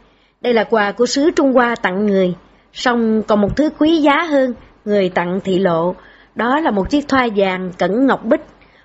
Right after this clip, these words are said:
Một phú thương Ba Tư vào chầu xin buôn bán ở Đông Bộ Đầu, dâng lên vua. Vua đến Côn Sơn như một học trò tìm thăm thầy cũ.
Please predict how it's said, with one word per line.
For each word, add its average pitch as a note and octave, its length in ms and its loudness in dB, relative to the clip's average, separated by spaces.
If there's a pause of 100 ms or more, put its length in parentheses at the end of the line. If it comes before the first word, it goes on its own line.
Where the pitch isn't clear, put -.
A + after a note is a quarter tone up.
Một A3+ 160 -2
phú E4+ 240 2
thương D4+ 260 2
Ba C4 140 2
Tư C4 300 0
vào G3+ 120 2
chầu F#3+ 320 0
xin B3 260 0
buôn A#3+ 240 2
bán A#3+ 280 -2
ở - 200 0
Đông A3+ 340 0
Bộ D#3+ 240 2
Đầu, F3 300 0 (300)
dâng G#3 240 0
lên G3+ 240 0
vua. G3+ 200 0 (1120)
Vua A#3+ 80 -2
đến B3+ 240 0
Côn C4+ 240 4
Sơn B3+ 340 2
như C4+ 140 4
một A3 160 2
học G3+ 240 -2
trò G3+ 220 0
tìm F#3+ 280 0
thăm A#3 220 0
thầy F#3 280 0
cũ. G3 360 0